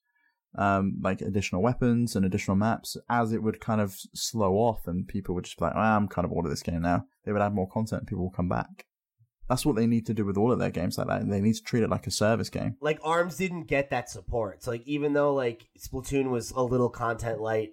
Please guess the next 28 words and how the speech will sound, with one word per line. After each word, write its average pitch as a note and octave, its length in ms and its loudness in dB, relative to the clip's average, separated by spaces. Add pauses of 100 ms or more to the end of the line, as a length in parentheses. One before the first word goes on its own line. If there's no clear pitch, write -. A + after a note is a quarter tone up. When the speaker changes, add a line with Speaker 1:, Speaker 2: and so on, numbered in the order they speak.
Speaker 2:
it, A#2 120 2
like, G#2+ 260 -4
it A2 120 -10
kept - 240 -6
getting G#2+ 280 -2
updates B2+ 520 -4
and G#2+ 140 -4
it - 100 -10
had G#2 240 -6
weekly G#2 320 -12
events B2 420 -4
and A2 120 -14
it, G#2+ 120 -10
it A#2 200 -8
had A2+ 280 -6
reasons A2+ 380 -12
for A2+ 100 -16
you G#2+ 120 -8
to F#2+ 40 -14
keep G#2+ 220 -20
coming G#2 260 -4
back F#2+ 300 -6
if - 160 -12
you G#2+ 140 -2
enjoyed G2 340 -2
the F#2 80 -8
core G2+ 260 -2
loop. A2 340 0